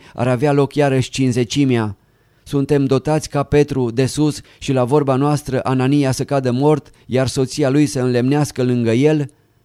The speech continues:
Rezistăm azi la așa ceva? Sau luați-l pe Pavel, spune un cuvânt și Elima orbește. Azi predicatorul ar fi dat în judecată pentru așa ceva. Până și proșternerea la pământ,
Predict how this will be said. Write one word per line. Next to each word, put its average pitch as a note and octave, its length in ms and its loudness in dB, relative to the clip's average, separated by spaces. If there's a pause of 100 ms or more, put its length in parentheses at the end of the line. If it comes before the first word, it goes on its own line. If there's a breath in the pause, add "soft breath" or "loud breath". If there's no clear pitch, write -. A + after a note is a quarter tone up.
(320)
Rezistăm C3+ 680 0
azi C3+ 260 -2
la A#2+ 100 0
așa D3 220 -2
ceva? C#3 460 -2 (480 soft breath)
Sau C3+ 280 -2
luați-l C3 460 -2
pe A#2+ 140 -2
Pavel, A#2 540 0 (200 soft breath)
spune D3+ 380 -2
un C3+ 140 0
cuvânt C3 560 -2
și - 180 -4
Elima C3 440 2
orbește. B2 760 -2 (380 soft breath)
Azi C#3+ 260 -2
predicatorul C#3 720 0
ar B2+ 100 0
fi C3+ 140 -6
dat C3+ 180 -2
în C3+ 100 0
judecată B2+ 500 -2
pentru A#2+ 320 -2
așa B2+ 220 -2
ceva. A#2 480 -2 (520 soft breath)
Până D#3 260 2
și D3 160 -2
proșternerea C3 800 -2
la A#2+ 120 -2
pământ, C#3 500 0